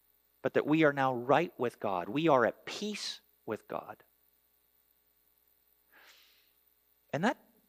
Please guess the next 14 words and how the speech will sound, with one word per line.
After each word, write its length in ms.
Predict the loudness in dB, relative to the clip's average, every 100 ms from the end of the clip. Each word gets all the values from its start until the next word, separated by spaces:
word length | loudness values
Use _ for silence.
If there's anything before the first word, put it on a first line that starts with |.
| _ -8
has 220 | -4 -4
some 160 | -4
incredible 420 | -4 -2 0 0 -2
implications 600 | -4 -6 -6 -6 -8 -6
about 260 | 0 0
the 60 | 0
work 300 | 0 0 0
of 100 | -8
Jesus. 720 | -8 -6 -6 -8 -12 -16 -20 _ _ _ _ _ _ _ _ _ _ _ _ _ _ _ _ _ _ _
You 80 | -6
see, 400 | -4 -4 -4 -6 _ _ _ _ _ _ _ _ _ -2
we 100 | -2
talk 360 | 2 2 2
about 420 | 2 4 4 4